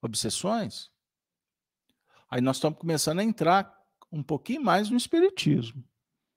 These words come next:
Influências espirituais. E aí nós não podemos dissociar os espíritos da nossa vida.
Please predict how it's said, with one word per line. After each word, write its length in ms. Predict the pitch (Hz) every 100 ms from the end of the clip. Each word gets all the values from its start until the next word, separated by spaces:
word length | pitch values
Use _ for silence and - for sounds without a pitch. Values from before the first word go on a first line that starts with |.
| _ _ _ _ _ -
Influências 640 | 147 - 101 110 - 101
espirituais. 920 | 95 - - - - - 139 - - - _ _ _ _ _ _ _ _ _ _ _ _ _ _ _ - - -
E 80 | 131
aí 160 | 123 135
nós 220 | 139 139
não 80 | 160
podemos 320 | 202 175 156
dissociar 600 | 131 - 131 - 117 120
os 140 | 101
espíritos 680 | 101 - - 101 95 - 98
da 120 | 101
nossa 300 | 90 90 -
vida. 360 | 95 - -